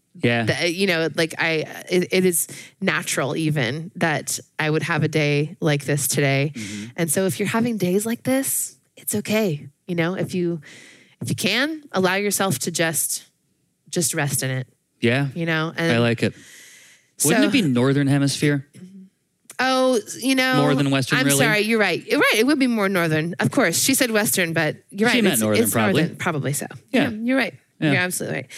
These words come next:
Speaker 2: So that's how I'm feeling, and I'm
Speaker 1: So, like,
Speaker 2: feeling
Speaker 1: if
Speaker 2: o-
Speaker 1: you're in Japan, you can do this too.
Speaker 2: <laughs> Right. That's what I'm feeling, and I'm, and I'm feeling okay about it.
Speaker 1: I love it.
Speaker 2: Yeah.
Speaker 1: That's wonderful.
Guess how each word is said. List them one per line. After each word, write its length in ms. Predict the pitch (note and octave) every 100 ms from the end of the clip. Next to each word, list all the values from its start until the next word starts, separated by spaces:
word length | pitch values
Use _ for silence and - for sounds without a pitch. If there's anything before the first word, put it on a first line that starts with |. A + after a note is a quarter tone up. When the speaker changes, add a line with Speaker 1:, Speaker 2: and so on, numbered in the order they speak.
| - - - -
Speaker 2:
So 340 | - F#4+ F4+ E4
that's 240 | F4 G4
how 80 | E4+
I'm 120 | D#4+
feeling, 400 | C#4 C#4+ C#4+ C4+
and 160 | B3 A#3
I'm 60 |
Speaker 1:
So, 80 | A3+
like, 160 | F#3 F#3+
Speaker 2:
feeling 120 | G#3
Speaker 1:
if 60 | -
Speaker 2:
o- 40 |
Speaker 1:
you're 120 | G#3+
in 220 | A#3 G3
Japan, 500 | B2+ B2 A#2+ B2 D3+ D3+ _
you 100 | -
can 140 | G3+ F3
do 120 | C#3
this 140 | G2+ -
too. 560 | G3+ C4+ D#4+ F4 D4+ E4 -
Speaker 2:
<laughs> 240 | C#4 C#4+ -
Right. 220 | G3+ G3 A3 - - F#4 G4+ F#4+ C4
That's 200 | A3 A3
what 80 | G#3
I'm 120 | G3+
feeling, 400 | F3+ D#3 C#3+ D3
and 180 | - C#3+
I'm, 340 | C#3 C3 C#3+ C#3+
and 140 | - D3+
I'm 80 |
feeling 240 | D3 D#3+ D3
okay 200 | D3+ -
about 240 | - - -
it. 160 | - - _ _ -
Speaker 1:
I 60 | E3
love 240 | F#3 G#3
it. 160 | G#3 - _ _
Speaker 2:
Yeah. 240 | - E3+ D#3
Speaker 1:
That's 260 | E3+ E3
wonderful. 560 | D#3+ D#3 D3+ C3+ A2+ G#2